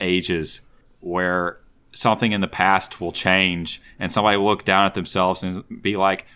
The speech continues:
"Why am I only four years old now? What happened?" <laughs>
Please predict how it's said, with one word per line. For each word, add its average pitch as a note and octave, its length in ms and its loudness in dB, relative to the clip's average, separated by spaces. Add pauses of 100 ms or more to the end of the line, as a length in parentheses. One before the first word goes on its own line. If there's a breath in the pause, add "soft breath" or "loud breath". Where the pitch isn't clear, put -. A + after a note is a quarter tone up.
"Why G#2+ 240 4
am B2 100 2
I B2+ 100 6
only A#2+ 240 2
four G#2+ 320 4
years G2+ 260 4
old F#2+ 260 4
now? D#2+ 380 -2 (320)
What F#2 140 -4
happened?" G2 580 0
<laughs> - 40 -20